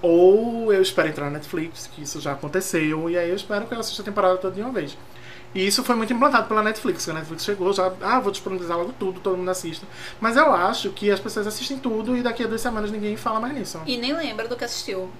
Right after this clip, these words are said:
Speaker 2: Eu mesmo faço isso. Eu, eu, eu tenho péssima memória quando eu assisto, quando eu maratono. Depois de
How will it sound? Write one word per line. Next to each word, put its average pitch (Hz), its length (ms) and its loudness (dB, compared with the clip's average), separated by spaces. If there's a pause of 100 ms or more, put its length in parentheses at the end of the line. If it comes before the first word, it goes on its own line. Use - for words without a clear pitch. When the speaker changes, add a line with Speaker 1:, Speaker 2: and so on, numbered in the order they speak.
Speaker 2:
Eu 202 140 -8
mesmo 196 160 -6
faço 202 220 -10
isso. 202 180 -8
Eu, 180 80 -4
eu, 175 340 -6
eu 190 60 -6
tenho 202 140 -2
péssima 196 360 -4
memória 214 340 0
quando 202 160 -2
eu 180 60 4
assisto, 190 460 -6
quando 196 140 -8
eu 190 260 -6 (400)
maratono. 208 840 -4 (380)
Depois 208 380 -2
de 233 120 0